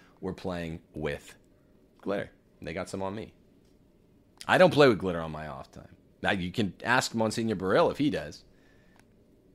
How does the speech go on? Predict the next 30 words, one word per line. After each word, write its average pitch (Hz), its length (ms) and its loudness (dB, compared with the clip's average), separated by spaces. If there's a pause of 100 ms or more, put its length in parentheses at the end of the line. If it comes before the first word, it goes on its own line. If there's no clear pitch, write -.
(520)
You're 73 100 -14
gonna 80 160 -10
get, 82 220 -8 (760)
get 107 100 -6
a 107 40 0
more 117 200 6
interesting 127 360 4
answer. 139 260 6
I 98 60 4
don't 110 100 4
know 110 80 6
what 107 120 6
it 104 60 4
would 98 260 -2
be, 90 140 -4
but 85 180 -8 (380)
all - 120 12
right. 123 200 8 (200)
So - 300 8 (280)
he's 170 420 2
recently 233 480 2
come 185 180 2
off 165 160 8
an 185 80 0
extended 175 520 0
leave 147 220 0
from 170 200 -2
active 147 280 0
ministry. 185 520 -4 (200)
Hmm. 339 200 -2